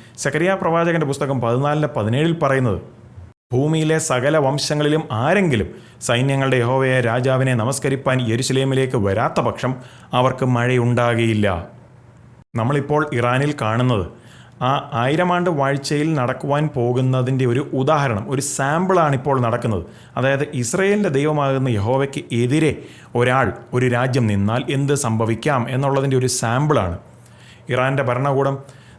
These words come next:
ദൈവം എന്താണോ പറഞ്ഞത് അതിൻ്റെ ഓപ്പോസിറ്റായിട്ടുള്ള വഴിയാണ് തിരഞ്ഞെടുത്തത്. ഇസ്രയേലിൻ്റെ ദേശത്തിനെതിരെ നിൽക്കുക,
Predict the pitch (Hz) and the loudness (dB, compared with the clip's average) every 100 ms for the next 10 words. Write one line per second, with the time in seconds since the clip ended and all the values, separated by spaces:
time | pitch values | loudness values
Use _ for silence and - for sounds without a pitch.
0 | 123 139 202 185 185 175 175 160 143 143 | 0 2 2 2 2 2 2 2 0 0
1 | 143 - 131 139 143 151 139 156 190 - | -2 -2 -2 0 0 0 -2 -2 -2 -2
2 | 180 170 156 156 139 139 139 127 127 123 | 0 0 2 2 2 0 0 0 0 0
3 | 127 120 110 92 - - - - - 120 | 0 0 -2 -6 -10 -20 -20 -16 -8 -2
4 | 139 127 120 113 127 143 135 131 131 135 | 0 0 2 2 2 -2 -2 -2 2 2
5 | 131 127 131 | 2 -2 -2